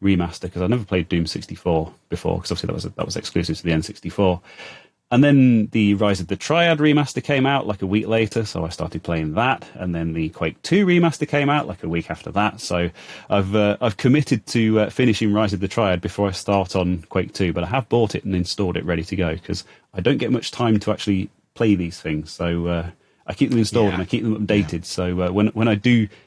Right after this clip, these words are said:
Speaker 1: have, uh, you know, an hour to pounce on them, I don't have to sit there waiting for stuff to update for ages before I can actually <laughs> start playing anything. But, uh,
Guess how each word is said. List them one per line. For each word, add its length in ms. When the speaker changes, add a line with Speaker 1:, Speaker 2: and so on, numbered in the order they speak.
Speaker 1:
have, 280
uh, 200
you 100
know, 260
an 160
hour 240
to 100
pounce 340
on 100
them, 120
I 60
don't 100
have 140
to 40
sit 200
there 260
waiting 240
for 100
stuff 220
to 120
update 280
for 120
ages 300
before 200
I 20
can 100
actually 160
<laughs> 100
start 200
playing 260
anything. 460
But, 280
uh, 40